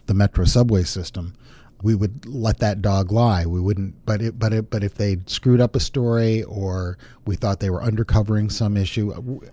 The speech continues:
I almost felt as though an assignment was a shot across the bow, bow of the, of the Washington Post, which had,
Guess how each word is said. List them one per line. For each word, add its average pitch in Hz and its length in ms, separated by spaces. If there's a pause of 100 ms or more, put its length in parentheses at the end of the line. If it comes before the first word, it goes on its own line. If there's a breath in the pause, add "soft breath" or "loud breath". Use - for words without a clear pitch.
(140)
I 139 80
almost 135 380
felt 117 220
as 92 140
though 104 180
an 101 80
assignment 101 580
was 98 420
a 107 100
shot 110 300
across 101 420
the 104 100
bow, 92 380 (400 loud breath)
bow 95 320
of 90 140
the, 90 440
of 95 160
the 92 80
Washington 92 340
Post, 139 320
which 107 180
had, 104 440